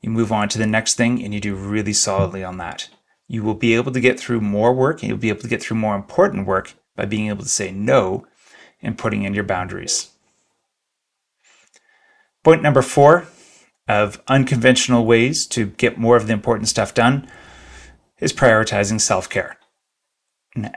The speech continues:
everybody tells me that has got nothing to do with productivity. That's got everything to do with react-, with, with relaxing and, and coming down from overwhelm. But taking care of yourself is not only important for your overall health,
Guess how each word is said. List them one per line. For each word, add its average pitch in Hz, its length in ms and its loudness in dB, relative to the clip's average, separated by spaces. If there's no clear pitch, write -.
everybody 123 580 0
tells 113 300 4
me 104 180 -4
that 107 140 -2
has 104 140 -4
got 101 160 -4
nothing 123 360 2
to 107 80 -2
do 113 100 2
with 104 140 -2
productivity. 98 580 0
That's 98 180 -4
got 117 120 0
everything 113 240 0
to 98 60 -6
do 107 140 -2
with 101 100 -4
react-, 98 440 -2
with, 117 200 -6
with 117 220 -4
relaxing 107 640 2
and, 92 200 -10
and - 120 -6
coming 120 240 4
down 110 180 6
from 107 220 -6
overwhelm. 101 460 -2
But - 140 -6
taking 147 280 2
care 135 180 4
of 131 80 0
yourself 110 460 2
is 101 160 -6
not 110 180 2
only 110 220 0
important 117 380 4
for 117 80 -6
your 107 140 -2
overall 98 380 0
health, 143 420 4